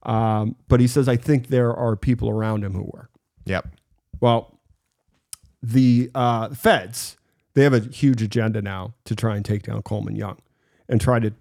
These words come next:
Speaker 1: tie parts of his administration directly to the Curry, or, Curry organization.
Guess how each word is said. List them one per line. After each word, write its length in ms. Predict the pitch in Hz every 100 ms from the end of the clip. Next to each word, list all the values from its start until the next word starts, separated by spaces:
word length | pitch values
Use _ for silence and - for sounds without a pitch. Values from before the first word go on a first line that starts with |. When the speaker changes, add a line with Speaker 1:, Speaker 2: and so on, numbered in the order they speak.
| _
Speaker 1:
tie 220 | - 127 107
parts 340 | 123 117 -
of 80 | 104
his 180 | 110 107
administration 720 | 107 104 98 139 143 117 107 -
directly 420 | 120 117 107 113
to 100 | 107
the 80 | 117
Curry, 400 | - 156 127 110 -
or, 120 | 131 _ _
Curry 260 | 190 135
organization. 680 | 107 101 98 95 107 107 147